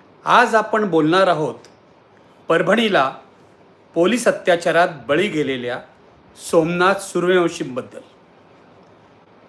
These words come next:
आजच सकाळी सोमनाथ सूर्यवंशींच्या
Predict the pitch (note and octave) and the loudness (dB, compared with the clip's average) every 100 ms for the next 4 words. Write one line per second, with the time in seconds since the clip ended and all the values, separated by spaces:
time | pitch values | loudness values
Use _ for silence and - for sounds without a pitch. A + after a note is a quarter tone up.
0 | - E3 E3+ A#3 A3+ F#3 D#3 C#3 C3+ - | 0 2 4 2 2 -2 0 -2 -4 -14
1 | - _ - - _ _ _ - - F3+ | -20 _ -20 -20 _ _ _ -20 -2 2
2 | F3 F#3 G#3+ A3 F#3+ E3 F3+ F3+ F3+ F3+ | 2 2 2 2 0 2 4 2 -2 -6
3 | E3+ F#3+ | -4 -2